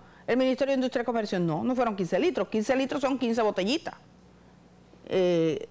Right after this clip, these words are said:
y podemos ir a las fotografías y miren los tanques. No fueron quince litros, fueron casi,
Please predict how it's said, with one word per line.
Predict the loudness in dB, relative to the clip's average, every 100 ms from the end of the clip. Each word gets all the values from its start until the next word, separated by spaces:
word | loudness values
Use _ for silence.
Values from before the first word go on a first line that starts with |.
| -6
y | -2 0
podemos | 2 2 2
ir | 2
a | 2
las | 2
fotografías | 0 0 0 0 -2 0
y | 0 0
miren | -2 -2 0 2 0
los | 0
tanques. | 2 0 -2 -6 -8 -20 -20 -6
No | -2 2
fueron | 4 2
quince | 0 0 2
litros, | 2 0 -4 -6
fueron | -2 2 2 2 -2 -8 -20 -20 -20 -20 -20 -20 -20 -20 -6
casi, | 2 2 4 2 2